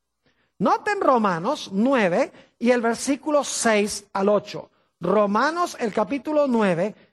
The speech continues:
y el versículo seis hasta el versículo ocho. Nuevamente el apóstol Pablo está hablando aquí sobre quién es un judío. Dice allí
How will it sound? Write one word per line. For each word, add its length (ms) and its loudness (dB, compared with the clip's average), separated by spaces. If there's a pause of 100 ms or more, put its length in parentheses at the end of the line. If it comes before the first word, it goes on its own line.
y 100 2
el 120 2
versículo 640 0
seis 600 0 (380)
hasta 760 0
el 160 0
versículo 840 -2
ocho. 480 -2 (280)
Nuevamente 520 0
el 60 2
apóstol 500 -2
Pablo 380 -2
está 220 -4
hablando 340 -2
aquí 360 -6
sobre 680 0 (200)
quién 360 -2
es 300 -2 (100)
un 260 -2
judío. 480 0 (760)
Dice 380 -2
allí 560 -2